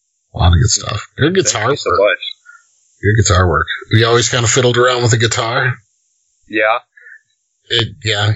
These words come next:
Speaker 1: either of you, or?
Speaker 2: Um, well, we both play guitar. Um, we both play guitar on, like, the studio recordings.
Speaker 1: Uh-huh.
Speaker 2: And, um, yeah, we, we both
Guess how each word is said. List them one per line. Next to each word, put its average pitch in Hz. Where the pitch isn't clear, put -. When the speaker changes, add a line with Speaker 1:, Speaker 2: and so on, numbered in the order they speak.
Speaker 1:
either 104
of 104
you, 107
or? 90
Speaker 2:
Um, 131
well, -
we 151
both 147
play 135
guitar. 127
Um, 104
we -
both 156
play 170
guitar 127
on, 107
like, 104
the 98
studio 110
recordings. 92
Speaker 1:
Uh-huh. 90
Speaker 2:
And, -
um, 87
yeah, 110
we, 123
we 151
both 127